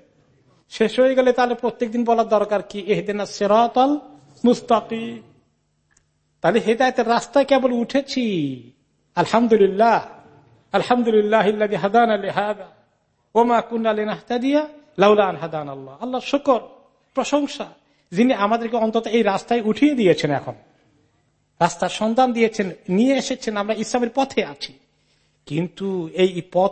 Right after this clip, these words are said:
পাড়ি দিয়ে জান্নাতে যাওয়ার রাস্তাটা কি খুব কাছে নাকি? অনেক দূরে, অনেক লম্বা রাস্তা, অনেক কষ্ট পরিশ্রম করে ওই রাস্তা ঠিক রাখতে হবে এবং ওই মঞ্জিলে মাকসুদে পৌঁছতে হবে।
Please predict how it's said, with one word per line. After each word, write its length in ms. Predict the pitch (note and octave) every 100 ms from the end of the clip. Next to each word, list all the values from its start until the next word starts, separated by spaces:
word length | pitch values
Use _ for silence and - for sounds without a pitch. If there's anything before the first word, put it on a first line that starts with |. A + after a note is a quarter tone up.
| -
পাড়ি 340 | F3 E3 F#3+ A3
দিয়ে 260 | A3 B3
জান্নাতে 480 | G3+ F#3+ G3 G3 G#3+
যাওয়ার 380 | F#3+ F#3 G3 F3+
রাস্তাটা 500 | E3 - - G#3 B3+
কি 260 | - B3+ B3 _ -
খুব 140 | A#3
কাছে 300 | A#3 A3 C#4+
নাকি? 320 | C#4 - C3 G#2+ _ _ _ _ _ _ _ _ _ _ _
অনেক 760 | D#3 D#3+ F#3+ A#3 B3+ B3+ - - _
দূরে, 560 | C3+ C#3 F3 G3+ G3 C#3
অনেক 320 | C#3+ F3 G#3+
লম্বা 420 | E3 D#3+ A3 A#3+ A#3+
রাস্তা, 500 | A#3 - C4 C4+ A3+ - _ _ _ -
অনেক 260 | F3+ B3 B3+
কষ্ট 340 | A3+ A3 - C4+
পরিশ্রম 480 | C4+ C#4 - D4+
করে 360 | D4 C4 G#3 D3+ - _ _ _ _ E3
ওই 140 | E3+
রাস্তা 340 | D#3+ - - E3
ঠিক 200 | - F3+
রাখতে 300 | D#3 - F#3+
হবে 260 | F3+ F#3+ F3
এবং 180 | D#3+
ওই 80 | E3+
মঞ্জিলে 440 | D3+ D#3+ D#3 A#3+ A3
মাকসুদে 560 | E3+ - A3+ B3+ D#4+ - - _ _
পৌঁছতে 400 | C3+ C3 - A#3
হবে। 440 | F#3 G#3 G#3+ F3